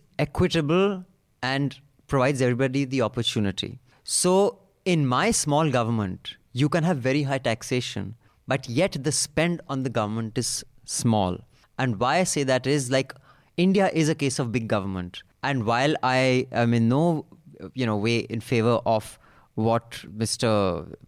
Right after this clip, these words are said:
Manishankar Ayyar used to say, "These World Bank wale or I M F wale," I'm not in favor of those wale ki sab kuch privatize kar do, 'cause you have to have a framework that privatization can work. I don't think having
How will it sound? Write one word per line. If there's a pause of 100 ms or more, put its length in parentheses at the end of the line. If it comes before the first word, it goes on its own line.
Manishankar
Ayyar
used
to
say,
"These
World
Bank
wale
or
I
M
F
wale,"
I'm
not
in
favor
of
those
wale
ki
sab
kuch
privatize
kar
do, (300)
'cause
you
have
to
have
a
framework
that
privatization
can
work. (160)
I
don't
think (400)
having